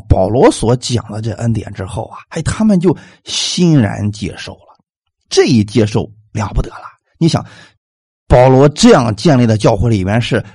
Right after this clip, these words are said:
什么人都有啊。哎，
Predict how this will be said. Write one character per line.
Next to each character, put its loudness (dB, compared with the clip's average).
什 -6
么 -4
人 -2
都 -4
有 -10
啊。 -20
哎， -14